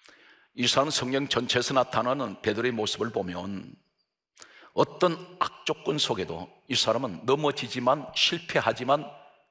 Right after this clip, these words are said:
주저앉지 않습니다. 포기하지 않습니다. 다시 일어납니다. 그 한 단면을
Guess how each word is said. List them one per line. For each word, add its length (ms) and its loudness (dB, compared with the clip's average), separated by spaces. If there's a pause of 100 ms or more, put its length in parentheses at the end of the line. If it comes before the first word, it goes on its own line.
주저앉지 440 -2
않습니다. 600 -8 (220)
포기하지 400 0
않습니다. 480 -2 (600)
다시 260 0
일어납니다. 560 -6 (840)
그 80 2
한 240 0
단면을 520 0